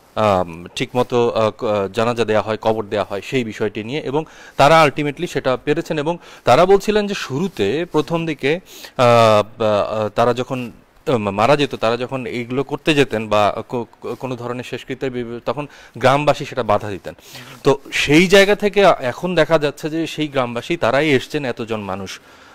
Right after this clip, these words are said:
তো এই যে সামাজিক পরিবর্তন বা এই যে একটা ঘটনা, আপনি যে, যেটি বলছিলেন সিগনিফিকেন্স, সমাজে আসলে এটার,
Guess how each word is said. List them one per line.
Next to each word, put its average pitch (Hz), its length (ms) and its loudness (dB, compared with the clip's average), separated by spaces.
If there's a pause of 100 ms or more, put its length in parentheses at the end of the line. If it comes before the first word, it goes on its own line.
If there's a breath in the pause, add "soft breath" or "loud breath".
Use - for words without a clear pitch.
তো 139 100 -2
এই 160 140 0
যে 190 100 4
সামাজিক 160 500 0
পরিবর্তন 170 720 2
বা 127 200 6 (380 loud breath)
এই 170 220 2
যে 180 140 2
একটা 170 200 -4
ঘটনা, 139 280 -2
আপনি 135 180 -2
যে, 135 120 -4
যেটি 127 260 -2
বলছিলেন 135 320 -6
সিগনিফিকেন্স, 135 720 -6
সমাজে 185 420 4
আসলে 190 260 4
এটার, 175 140 4